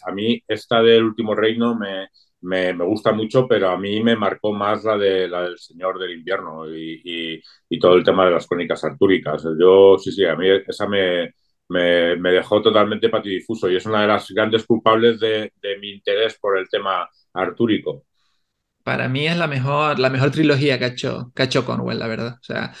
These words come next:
Speaker 2: y mira que las demás me encantan, pero esta es insuperable. Y sí tengo, tengo reticencia a ver la serie nueva por ver quién será el personaje que haga Derfel,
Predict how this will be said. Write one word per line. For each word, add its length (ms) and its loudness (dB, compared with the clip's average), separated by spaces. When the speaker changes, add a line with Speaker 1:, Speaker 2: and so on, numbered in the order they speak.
Speaker 2:
y 100 -2
mira 200 4
que 80 4
las 140 4
demás 220 2
me 100 2
encantan, 420 0
pero 160 -2
esta 120 -4
es 60 -4
insuperable. 680 0
Y 560 -2
sí 200 -2
tengo, 720 2
tengo 220 -4
reticencia 800 -2
a 60 0
ver 140 0
la 80 -2
serie 240 -2
nueva 320 -6
por 580 6
ver 280 2
quién 220 0
será 180 0
el 80 -2
personaje 440 -4
que 80 -4
haga 180 0
Derfel, 400 -6